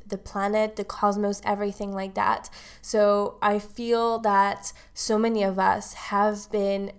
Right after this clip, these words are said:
really stepping into the new year now,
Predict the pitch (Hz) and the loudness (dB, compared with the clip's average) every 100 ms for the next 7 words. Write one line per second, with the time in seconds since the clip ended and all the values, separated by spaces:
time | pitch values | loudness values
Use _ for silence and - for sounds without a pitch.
0 | - 208 208 208 208 214 214 - - 202 | -14 -8 -4 0 2 2 0 -2 -2 -2
1 | 196 196 202 196 - 202 196 196 196 190 | -4 -6 -6 -6 -6 -6 -4 -4 -4 -4
2 | 185 185 180 185 311 | -4 -4 0 4 2